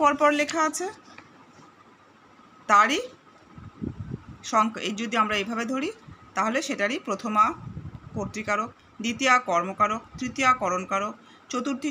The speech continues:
সম্প্রদানকারক, পঞ্চমী অপাদানকারক, আর মাঝে আছে একটা ষষ্ঠী, সেটা হচ্ছে সম্বন্ধ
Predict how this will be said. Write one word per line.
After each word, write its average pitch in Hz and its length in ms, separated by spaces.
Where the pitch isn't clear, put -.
সম্প্রদানকারক, 208 680
পঞ্চমী 262 460
অপাদানকারক, 208 640
আর 208 100
মাঝে 170 320
আছে 220 220
একটা - 160
ষষ্ঠী, - 380
সেটা - 240
হচ্ছে - 240
সম্বন্ধ 262 460